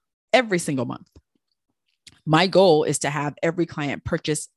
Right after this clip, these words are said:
every time they step into my, my business. So those come from consistency,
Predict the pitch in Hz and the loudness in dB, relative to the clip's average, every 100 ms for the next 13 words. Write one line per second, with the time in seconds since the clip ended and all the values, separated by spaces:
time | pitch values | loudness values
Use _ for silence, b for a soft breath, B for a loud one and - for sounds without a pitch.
0 | - 277 247 196 175 151 147 - 147 165 | -2 -2 0 0 2 0 0 -2 -4 -6
1 | 147 151 147 - _ - 147 135 139 131 | -6 -6 -6 -8 _ -8 -2 -2 0 -2
2 | 127 64 - - _ _ _ _ - 190 | -2 -6 -8 -12 _ _ _ _ 2 6
3 | 160 151 B B B _ 151 208 269 - | 6 4 B B B _ 6 6 6 2
4 | 208 180 165 - 160 - 240 135 - 82 | 0 2 -2 0 -2 0 -2 -4 -6 -6
5 | 101 | -8